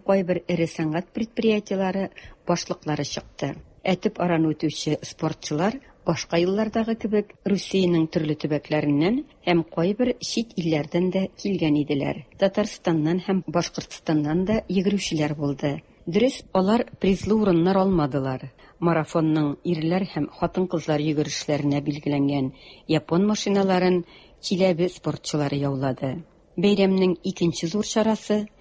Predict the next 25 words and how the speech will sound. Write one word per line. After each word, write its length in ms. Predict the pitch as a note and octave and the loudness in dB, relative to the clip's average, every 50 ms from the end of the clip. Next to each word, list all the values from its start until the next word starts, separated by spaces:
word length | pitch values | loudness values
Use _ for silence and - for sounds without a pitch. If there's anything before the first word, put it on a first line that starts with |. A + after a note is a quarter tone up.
| - - _ _ - | -20 -20 _ _ 0
якшәмбе 600 | F3 F3+ F3 - - - D3+ D3+ E3+ F3 F#3+ - | 2 2 2 2 0 -2 0 2 2 0 0 0
көнне 380 | - G3+ G3+ G3 G3+ G3+ G3+ F#3+ - | 0 0 2 4 4 2 2 0 -2
шәһәрнең 600 | - - F3 C#3+ A#2 C#3+ D3 C#3+ D#3 D#3+ F3 G3 - | -2 -2 -2 -2 0 -4 -4 0 2 2 2 2 0
үзәк 380 | - E3+ D3+ - D#3+ D#3+ - E3+ | -4 -8 -2 -2 -2 -2 0 2
мәйданында 640 | E3+ E3 D3 E3 E3 E3 D#3 D3+ C#3+ C#3 D#3+ E3+ F#3 - - - - - - _ _ | 2 2 2 2 0 2 2 2 2 2 0 -2 -2 -4 -10 -20 -20 -20 -20 _ _
тантаналы 720 | _ - F3 D#3+ D3+ - E3 D#3 D3 C#3 C#3 D3 D#3+ F3+ - - | _ 2 2 2 2 0 0 0 0 0 0 0 0 -2 -2 -2
йөреш 380 | - E3+ E3+ D3+ D#3+ - - - | 0 0 0 0 0 -2 -4 -4
белән 220 | E3+ E3 E3+ E3+ D3+ | -2 0 0 0 0
башланып 460 | D#3 D3+ - - D#3+ D#3 D#3 D3 - | -2 -4 -2 -2 -2 -2 -2 -4 -4
китте. 420 | - D3 - - _ - - C#3+ B2+ D#3+ - - _ _ _ _ _ _ _ - | -8 -8 -8 -8 _ -4 -4 -4 -4 -4 -10 -16 _ _ _ _ _ _ _ 0
Анда 380 | - E3+ E3+ E3+ E3 F#3 G3 G#3 - _ | 2 4 4 4 4 2 2 0 -2 _
ике 220 | F#3 F3 - A#3 | -6 -4 -4 -6
сәгать 320 | G#3+ - F#3+ D#3+ E3 D#3 C#3 | -4 -4 -2 -2 -2 -2 -2
буена 340 | C#3 D3+ D3 D3 D3 D3 C#3+ | 0 0 2 2 2 2 0
барган 340 | D3 D3 C#3 C#3+ D3 D3 | 0 -2 -2 0 -2 -2
тамаша 580 | C#3 - D#3 C#3 C3+ B2+ - - - F#3 G#3 A3+ - - - | 0 0 0 0 0 -2 -4 -2 -2 -2 -2 -2 -6 -10 -18
Совет 360 | - - F#3 E3+ F3 A3+ A3+ | -4 0 2 2 2 2 -2
хакимлеге 540 | - - F3 - - E3+ E3 D#3+ E3 D3+ F#3 | 0 -4 -4 0 2 2 4 4 4 2 0
чоры 380 | F#3+ - - E3+ D#3 D#3 D3+ C#3 - | -2 0 -2 -2 0 0 -2 -4 -4
демонстрациясен 1160 | E3 - F3 E3 D#3 C#3+ - - - - C#3+ D3+ - - - G#3+ G#3+ G#3+ - - G#3 G#3 G3+ - - _ _ - | -6 0 2 2 2 0 -2 -6 -4 -2 -2 -2 -4 -2 -2 0 0 0 0 0 0 0 0 -4 -12 _ _ 0
һәм 160 | E3+ D#3+ D3 | 0 0 0
хәтта 580 | - - G3 A3 - _ _ - G#3 G#3 G#3 - _ _ _ | 0 -2 -2 -2 -2 _ _ 0 0 0 -2 -6 _ _ _
Бразилия 580 | - F3+ F3+ D#3+ C#3 C#3 E3 F#3 F#3 F#3 F3+ F3 | 0 2 2 2 2 0 -2 -2 0 0 0 0
карнавалын 580 | - F3+ E3+ E3+ E3+ E3 D#3 D#3+ D3 D3 C#3+ C#3 | -2 -2 0 2 2 2 2 0 0 0 -2 -2
хәтерләтте. 800 | - D3+ D#3 - D3+ C#3+ C#3+ C#3 C#3 C3+ - _ - - C3+ | -4 -6 -4 -4 -6 -4 -2 -2 -4 -4 -6 _ -4 -4 -4